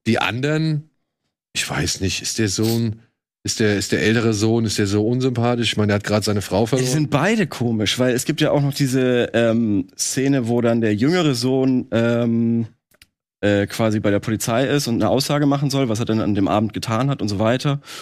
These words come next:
Speaker 2: Und die Polizistin dann sagt, "Wo warst du? Willst du deinen Bruder schützen?" und so weiter. Ja, und dann,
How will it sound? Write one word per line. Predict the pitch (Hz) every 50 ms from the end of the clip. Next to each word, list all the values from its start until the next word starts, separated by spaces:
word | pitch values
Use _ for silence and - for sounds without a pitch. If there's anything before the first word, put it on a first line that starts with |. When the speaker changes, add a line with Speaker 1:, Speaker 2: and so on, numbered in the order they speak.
| - -
Speaker 2:
Und | - 107
die | 104
Polizistin | - - 113 107 - 135 123 - 120 123
dann | 120 113
sagt, | 113 113 113 110 - -
"Wo | 110 120 127 127 127 113
warst | 120 123 127 127 - - -
du? | 123 123 123 117 95
Willst | 113 131 131 -
du | -
deinen | 127 127 117
Bruder | 104 123 135 135 131 120
schützen?" | - 139 127 - 135 123
und | 113
so | 110 110 104
weiter. | 113 117 131 127 139 135 135 139 _ _ _ _ _ _ _ _ _ _ _ _ _ _ _ _ _ _ _ _ _ _
Ja, | - 90
und | 95 107 98
dann, | 107 117 120 113 104 - -